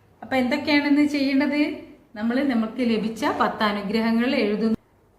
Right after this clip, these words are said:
എന്നിട്ട് നമ്മൾ നമുക്ക് നമ്മുടെ ജീവിതത്തിൽ നേടിയ എന്തെങ്കിലും നല്ല കാര്യങ്ങൾ കുഞ്ഞുനാളിൽ, അതായത് നമ്മുടെ ബാല്യകാലം തൊട്ട് യൗവനം വരെ നമ്മുടെ ഹെൽത്ത് വെച്ചിട്ടോ നമ്മുടെ കഴിവ് വെച്ചിട്ടോ ഒക്കെ നമുക്ക്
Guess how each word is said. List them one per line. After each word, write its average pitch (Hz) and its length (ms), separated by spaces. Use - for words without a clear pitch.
എന്നിട്ട് 254 300
നമ്മൾ 247 200
നമുക്ക് 226 320
നമ്മുടെ 220 240
ജീവിതത്തിൽ 233 500
നേടിയ 196 460
എന്തെങ്കിലും 202 480
നല്ല 185 120
കാര്യങ്ങൾ 180 320
കുഞ്ഞുനാളിൽ, 180 520
അതായത് 180 340
നമ്മുടെ 190 240
ബാല്യകാലം 180 600
തൊട്ട് 175 200
യൗവനം 185 420
വരെ 175 180
നമ്മുടെ 180 300
ഹെൽത്ത് 180 340
വെച്ചിട്ടോ 180 360
നമ്മുടെ 196 300
കഴിവ് 190 400
വെച്ചിട്ടോ 180 380
ഒക്കെ 254 160
നമുക്ക് 220 220